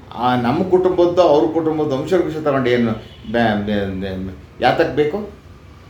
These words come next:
ವಂಶವೃಕ್ಷ ತಗೊಂಡು ಏನು ಮಾಡ್ತೀರಾ? ವಂಶವೃಕ್ಷಕ್ಕೂ ಬರೆದವ್ರಿಗೆ ಏನು ಸಂಬಂಧ? ಹಾಂ, ಖಾತೆ ಮಾಡೋದು ಬಿಟ್ಟು ಈ ಥರ ಆಗ್ತಾ ಇದೆ,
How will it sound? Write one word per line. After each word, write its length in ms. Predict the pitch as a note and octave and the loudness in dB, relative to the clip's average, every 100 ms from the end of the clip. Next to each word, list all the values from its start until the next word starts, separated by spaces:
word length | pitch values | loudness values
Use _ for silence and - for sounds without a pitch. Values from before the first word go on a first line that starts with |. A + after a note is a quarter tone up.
| - - - - - - | -20 -20 -20 -20 -20 -4
ವಂಶವೃಕ್ಷ 360 | D#3 F#3 F#3+ - | 0 2 2 4
ತಗೊಂಡು 240 | F#3+ F#3 | 2 4
ಏನು 140 | F#3 | 2
ಮಾಡ್ತೀರಾ? 320 | F#3 F3+ G3 F#3 | 2 0 -2 -2
ವಂಶವೃಕ್ಷಕ್ಕೂ 840 | D#3 F#3 G3 - F#3 F#3+ G#3+ - - - | -2 0 0 0 -2 0 0 0 -6 0
ಬರೆದವ್ರಿಗೆ 420 | D3 F3 G3+ F#3+ F#3 | 4 6 6 4 4
ಏನು 140 | F#3+ | 2
ಸಂಬಂಧ? 260 | G3 F#3 F#3+ G#3+ - - - - - - - - - - - - - - - - | 0 0 -2 -4 -8 -14 -14 -12 -14 -14 -12 -10 -10 -10 -12 -12 -12 -12 -10 -2
ಹಾಂ, 300 | G#3+ C4+ - - - - - | 0 0 -2 -10 -12 -14 0
ಖಾತೆ 260 | D#3+ A3 A3+ | 2 4 4
ಮಾಡೋದು 280 | F#3+ F3+ | 4 2
ಬಿಟ್ಟು 420 | E3+ F3 G3+ G#3 - - - - - - - - - - - - | 2 0 -2 -4 -8 -18 -20 -20 -20 -20 -20 -20 -20 -20 -18 -8
ಈ 220 | D#3+ A#3 | 0 0
ಥರ 160 | - F3 | 4 4
ಆಗ್ತಾ 400 | G3+ E3+ - G#2 | 4 2 -2 -8
ಇದೆ, 360 | - - - | -8 -12 -16